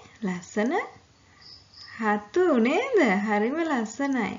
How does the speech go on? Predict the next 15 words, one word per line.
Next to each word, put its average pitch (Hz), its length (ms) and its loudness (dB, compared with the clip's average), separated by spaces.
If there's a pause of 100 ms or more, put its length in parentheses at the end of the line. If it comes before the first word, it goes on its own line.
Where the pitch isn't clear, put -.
ඔයාලටත් 175 540 -8
පුළුවන් 240 420 -4
මේ 247 240 0
දේවල් 208 460 -2
කරලා 226 380 -6
බලන්න. 240 460 -4 (880)
බිත්තර 180 520 -6
කට 214 400 -6 (2000)
විසික් - 400 -8
කරන්නේ 180 420 -6
නැතුව 180 380 0 (260)
මේ 226 240 2
වගේ 190 380 -2
ලස්සන 254 540 -2
නිර්මාණ 226 500 0